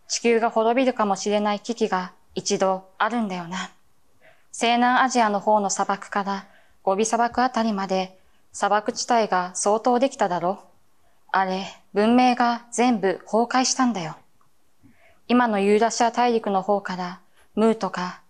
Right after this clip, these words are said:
レムリアとか、アトランティスとか、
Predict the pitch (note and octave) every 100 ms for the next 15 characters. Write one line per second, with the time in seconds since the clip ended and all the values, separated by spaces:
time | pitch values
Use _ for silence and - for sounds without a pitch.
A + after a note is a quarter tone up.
0 | _ F3+ G3+ G#3 G#3 G#3 G#3+ - F3+ F3+
1 | - _ _ _ F#3 G#3+ A3 A#3+ A#3 -
2 | - F3+ E3 D#3